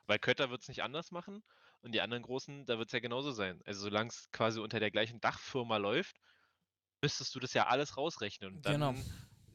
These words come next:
Speaker 1: sieht die Verteilung mit Sicherheit plötzlich wieder ganz, ganz anders aus.
Speaker 2: Richtig. Und natürlich das, was ich für Nachunternehmen leiste oder als, als Nachunternehmen leiste für andere Gesellschaften, die in dieser Studie halt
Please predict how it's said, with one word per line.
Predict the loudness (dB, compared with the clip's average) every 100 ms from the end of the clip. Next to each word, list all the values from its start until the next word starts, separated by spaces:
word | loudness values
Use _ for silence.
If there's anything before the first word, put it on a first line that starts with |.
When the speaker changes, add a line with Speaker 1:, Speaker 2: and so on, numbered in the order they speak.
| -8
Speaker 1:
sieht | -6 -4
die | 2
Verteilung | 2 4 2 2
mit | -2
Sicherheit | -6 0 0 0
plötzlich | -2 -4 0
wieder | 0
ganz, | 2 2 2
ganz | -6 -6
anders | -4 0 0
aus. | -2 -14 -20 _ _ _
Speaker 2:
Richtig. | -4 -4 -4 -6 -10 -18 _
Und | 2 4
natürlich | 6 6 6 4
das, | 6 6
was | 4
ich | 2
für | 2
Nachunternehmen | 6 6 6 4 4 4 4
leiste | 6 6 6 4 2 4
oder | 6
als, | 4 2 4
als | 4 4 6
Nachunternehmen | 6 6 2 2 4 4
leiste | 6 8 6 4
für | 2 2
andere | 4 2
Gesellschaften, | 2 2 2 2 -2 -2 -4
die |
in | -2
dieser | 0 -2
Studie | -2 -2 0 0
halt | 0